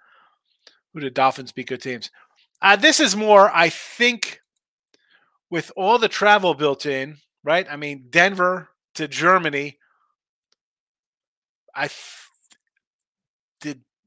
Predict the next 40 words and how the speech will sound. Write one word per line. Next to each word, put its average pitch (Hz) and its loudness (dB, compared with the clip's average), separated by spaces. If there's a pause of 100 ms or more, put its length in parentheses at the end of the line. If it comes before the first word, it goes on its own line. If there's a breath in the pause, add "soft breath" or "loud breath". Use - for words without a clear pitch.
(100)
Mi-, 156 -8
I 143 -12
think 214 -14
M-, 160 -18
Miami 165 -10
left 160 -8
ahead 175 -6
of - -12
time, 113 -12 (400)
and 131 -8
I 135 -14
think 180 -16
the - -20
Chiefs - -10
are 143 -8
leaving 147 -10
today 147 -8
or 104 -14
something. 101 -14 (680)
Bad 180 -2
spot. 143 -2 (1300)
Again, 113 -12
this 180 -8
was 165 -8
all 151 4
in, 139 -10
this 226 -10
was 196 -10
a 147 -14
total 165 2
underplay. 156 -4
I 117 -10
said 147 -6
this 131 -6 (800)
last 151 -6
week, 185 -8
take 135 -8
the 139 -4
under 143 -4
fifty-two. 147 -8